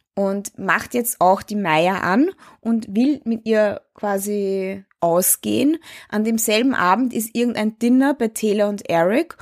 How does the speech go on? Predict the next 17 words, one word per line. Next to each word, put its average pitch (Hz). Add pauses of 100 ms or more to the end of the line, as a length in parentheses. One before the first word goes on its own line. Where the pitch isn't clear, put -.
(120)
und 233
er 208
nimmt 233
sie 247
dort 220
mit, 214
weil 208
er 220
wird 240
jetzt 233
der 226
neue 202
I-P-Beauftragte 190
bei 185
Forrester 175
Creations, 175
weil 180